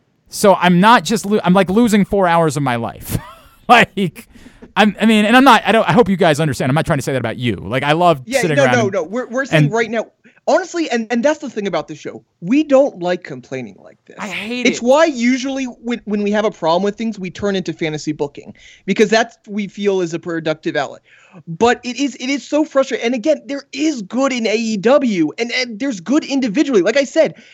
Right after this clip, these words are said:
Speaker 2: I think the Orange Cassidy storyline in a bubble is good.
Speaker 1: Wait,
Speaker 2: I
Speaker 1: wait,
Speaker 2: think
Speaker 1: wait, wait.
Speaker 2: Eddie
Speaker 1: Wait.
Speaker 2: Kingston getting a push is good. I think his work is good.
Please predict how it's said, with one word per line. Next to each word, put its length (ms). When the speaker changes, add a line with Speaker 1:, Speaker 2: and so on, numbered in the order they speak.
Speaker 2:
I 80
think 160
the 140
Orange 320
Cassidy 400
storyline 600
in 140
a 120
bubble 440
is 160
good. 440
Speaker 1:
Wait, 260
Speaker 2:
I 80
Speaker 1:
wait, 80
Speaker 2:
think 20
Speaker 1:
wait, 140
wait. 80
Speaker 2:
Eddie 140
Speaker 1:
Wait. 140
Speaker 2:
Kingston 460
getting 300
a 80
push 420
is 180
good. 360
I 100
think 160
his 160
work 220
is 80
good. 200